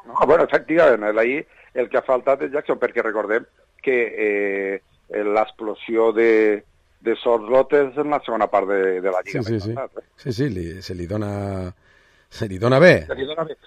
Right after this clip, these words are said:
Speaker 1: És un entrenador de molts plantejaments defensius i molt treballat, però és curiós que ofensivament sempre té els jugadors que li trauen un, un plus especial.
Speaker 2: Sí, sí. Cuida't, Alegre.
Speaker 1: Un abraç, adeu.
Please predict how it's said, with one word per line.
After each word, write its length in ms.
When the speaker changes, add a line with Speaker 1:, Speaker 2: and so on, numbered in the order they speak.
Speaker 1:
És 200
un 120
entrenador 480
de 120
molts 200
plantejaments 600
defensius 520
i 80
molt 180
treballat, 340
però 200
és 120
curiós 360
que 100
ofensivament 800
sempre 280
té 100
els 120
jugadors 360
que 100
li 120
trauen 360
un, 160
un 240
plus 320
especial. 480
Speaker 2:
Sí, 180
sí. 60
Cuida't, 240
Alegre. 340
Speaker 1:
Un 120
abraç, 400
adeu. 240